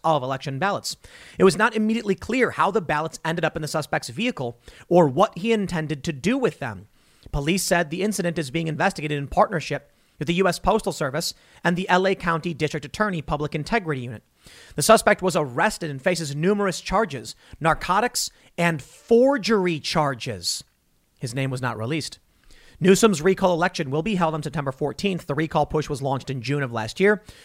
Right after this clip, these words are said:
over claims the governor mishandled the state's response to the pandemic. Oh, and then some.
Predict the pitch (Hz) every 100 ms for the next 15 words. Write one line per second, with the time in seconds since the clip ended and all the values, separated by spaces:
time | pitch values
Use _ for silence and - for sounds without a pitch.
0 | - 220 262 214 208 196 175 170 170 165
1 | 165 165 151 143 - 143 - 131 139 127
2 | - 110 110 160 127 - 147 113 135 110
3 | 123 - 90